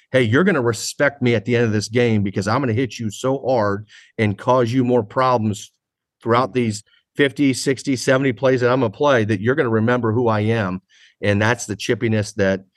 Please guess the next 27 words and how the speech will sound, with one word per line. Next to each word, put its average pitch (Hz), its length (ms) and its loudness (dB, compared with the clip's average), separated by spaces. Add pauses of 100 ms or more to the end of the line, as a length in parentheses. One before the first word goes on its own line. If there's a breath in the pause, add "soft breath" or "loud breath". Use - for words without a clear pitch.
(140)
that 104 140 0
he 113 180 0
played 117 400 0
this 107 160 0
spring 120 400 0
with. 101 180 2
And 98 80 0
it 95 60 0
was 98 120 -2
just 98 180 -6
like, 90 280 -6 (300 soft breath)
wow, 110 260 2
that's 113 260 0
a, 110 180 2
that's - 180 -6
great. 127 460 0
You 107 140 -2
know, 101 120 0
now 113 220 2
we 120 120 2
got 120 180 -2
some 110 160 -4
good 110 180 -2
competition 113 680 -4
and 98 160 -4
guys 104 380 -2
that, 104 220 -2